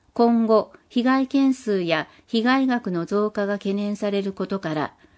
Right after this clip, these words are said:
日頃から詐欺被害防止対策を行い、被害に遭わないために意識を高めましょう。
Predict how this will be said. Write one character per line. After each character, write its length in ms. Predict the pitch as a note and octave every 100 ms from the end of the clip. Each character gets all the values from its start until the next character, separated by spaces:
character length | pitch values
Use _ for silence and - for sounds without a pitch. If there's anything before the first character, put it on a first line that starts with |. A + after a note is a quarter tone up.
| _ _
日 140 | A#3
頃 280 | A3+ A#3 A#3
か 160 | A3+ G#3
ら 240 | G3 - - _
詐 220 | - A3+ A3
欺 160 | B3+
被 160 | B3 B3+
害 240 | A#3+ G3
防 240 | F3+ A3 A#3
止 160 | B3+
対 240 | B3 B3 B3+
策 480 | A3 G3+ F3 D#3+
を 60 | D#3
行 160 | E3+ E3+
い、 300 | E3+ D#3 - _ _ _
被 160 | B3+
害 240 | B3 B3+ A#3+
に 120 | G#3+
遭 120 | G3
わ 140 | G#3 A3
な 140 | G#3+
い 80 | G3+
た 140 | F#3
め 160 | F3+ F3+
に 240 | D#3+ D#3 - _
意 120 | - A3+
識 280 | - -
を 100 | F3+
高 260 | - E3 F3+
め 120 | F#3
ま 160 | F3 F3
し 160 | - E3+
ょ 260 | D3
う。 40 | -